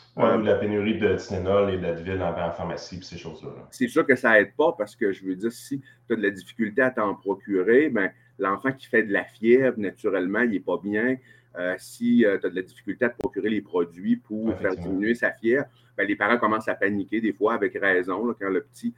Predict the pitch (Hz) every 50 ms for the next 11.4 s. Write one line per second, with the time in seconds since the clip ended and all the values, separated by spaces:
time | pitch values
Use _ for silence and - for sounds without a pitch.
0 | - - - _ _ _ - 85 85 87 87 - 90 - 101 90 92 104 107 110
1 | 107 92 82 92 85 90 87 - - - 98 113 131 131 - - - - 110 90
2 | 92 - 98 92 95 92 90 92 82 82 95 101 123 131 120 110 - - 98 85
3 | 82 82 78 78 - - - - - - _ - 82 87 87 87 85 85 - 90
4 | 90 87 - _ - - - - 101 95 90 87 - - 101 95 - - 107 95
5 | - 127 127 - - 107 107 120 131 120 107 107 95 95 95 92 90 90 95 117
6 | 113 - _ _ - 143 151 - _ _ _ _ _ - - 101 110 110 104 -
7 | 113 117 127 151 185 175 160 131 113 110 - 110 - - 110 107 - - 107 -
8 | - 131 143 131 107 101 98 104 101 92 92 - 120 123 139 139 127 - _ -
9 | - 101 95 - 92 90 90 98 117 127 131 - 107 95 - 98 - - 101 92
10 | 95 98 - 110 98 - 147 139 - 123 104 104 101 98 107 113 120 117 113 107
11 | 101 95 101 - - 170 185